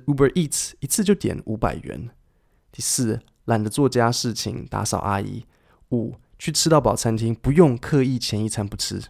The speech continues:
对，是，是谁会这样啦？这跟钱没有关系啊，你想省钱就不要去吃到饱啊。第六，麦当劳薯条加大，只吃一半就丢掉。OK，这不是钱的问题，这是妈妈没教好。七，搭计程车找零钱时，十元硬币掉到地上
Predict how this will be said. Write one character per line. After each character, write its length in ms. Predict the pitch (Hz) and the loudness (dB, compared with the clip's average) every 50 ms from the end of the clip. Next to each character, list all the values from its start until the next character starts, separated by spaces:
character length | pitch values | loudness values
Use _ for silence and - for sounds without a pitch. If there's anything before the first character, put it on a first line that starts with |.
| _ _ - | _ _ 2
对， 100 | - 143 | 2 2
是， 140 | 127 - | 4 2
是 300 | 262 - - - 180 294 | 0 -2 -2 -2 -2 0
谁 180 | 277 - - 107 | 2 4 4 4
会 100 | 113 143 | 4 4
这 180 | 123 - 131 117 | 4 4 4 4
样 140 | 107 95 - | 4 2 -2
啦？ 120 | 71 67 - | -4 -6 -2
这 120 | - 214 | -2 2
跟 120 | - 262 | 4 4
钱 220 | 262 - - 131 120 | 4 4 2 2 4
没 80 | 143 | 4
有 80 | 147 107 | 4 2
关 220 | - - 110 110 | 2 0 0 0
系 220 | 110 - - 117 110 | 0 -2 -2 0 0
啊， 40 | 104 | 2
你 80 | 127 185 | 2 2
想 180 | 202 220 220 220 | 4 4 2 2
省 180 | - 98 92 | 2 0 -2
钱 160 | - - 110 | -2 -4 -2
就 80 | 107 139 | -2 -4
不 220 | - - - 117 | -6 -6 -2 2
要 120 | 120 127 131 | 4 4 4
去 120 | 127 139 | 2 0
吃 180 | 120 - - 120 | -2 0 0 2
到 120 | 123 117 | 2 2
饱 140 | 110 - - | 2 0 -4
啊。 220 | - - - 113 - _ _ _ _ - | -4 -4 -6 -8 -10 _ _ _ _ -4
第 100 | - 135 | -2 2
六， 260 | 127 143 131 104 - - _ _ _ _ _ _ _ _ - - | 4 6 6 6 4 0 _ _ _ _ _ _ _ _ -4 4
麦 160 | 156 156 143 | 6 6 6
当 200 | 131 139 135 135 | 6 6 4 4
劳 180 | 123 101 98 101 | 4 4 2 0
薯 180 | 104 - - | -2 -6 -8
条 180 | 92 - - 101 | -6 -4 -4 -2
加 200 | - 104 98 95 | -2 0 -2 0
大， 240 | 95 107 92 - - - | 0 0 -2 -2 -4 -8
只 100 | - 107 | -10 -6
吃 220 | - - - 156 | -4 -2 0 0
一 80 | 120 127 | 0 2
半 220 | - 127 117 101 | 2 2 2 2
就 140 | 107 - 107 | 2 0 -2
丢 220 | - - 95 92 98 | -2 0 -4 -4 -2
掉。 240 | - - - - - - - - - - | -2 -4 -6 -6 -8 -16 -20 -20 -14 -8
OK， 200 | - - - 110 | -6 -2 -2 0
这 80 | 110 135 | 0 0
不 100 | 127 117 | 0 0
是 80 | 123 | -2
钱 200 | 120 - - - | -2 -4 -4 -4
的 100 | 95 98 | -4 -2
问 100 | 104 92 | -2 -4
题， 80 | 98 104 | -4 -4
这 120 | - 110 | -6 -6
是 80 | 110 117 | -4 0
妈 120 | 113 104 | 0 2
妈 120 | 104 107 104 | 2 2 0
没 120 | 95 - | 0 -2
教 180 | - - 85 - | -4 -4 -4 -4
好。 220 | 101 104 - - - _ _ - | -4 -6 -8 -12 -20 _ _ -6
七， 340 | - - 175 180 180 180 - _ _ _ _ _ _ - | -4 0 2 2 2 0 -4 _ _ _ _ _ _ 0
搭 220 | - 165 165 170 | 2 4 6 6
计 160 | 170 - 196 170 | 4 4 2 0
程 220 | 127 - 113 113 | 2 2 0 0
车 380 | - - 139 127 127 127 135 131 | 2 2 4 6 6 4 4 0
找 200 | - - 92 90 | 0 0 0 2
零 180 | 90 92 104 113 | 2 0 0 0
钱 200 | - - 104 104 | 0 0 0 0
时， 260 | - - - 98 101 | 0 -2 -2 -2 -2
十 240 | 101 - - 131 143 | -2 0 2 6 8
元 120 | 156 151 143 | 8 8 8
硬 140 | 147 156 143 | 6 4 4
币 140 | 143 143 131 | 4 2 2
掉 160 | 127 139 131 | 2 2 4
到 120 | 123 123 | 4 2
地 100 | 120 127 | 2 0
上 240 | 117 - 123 110 101 | -2 0 -2 -2 -2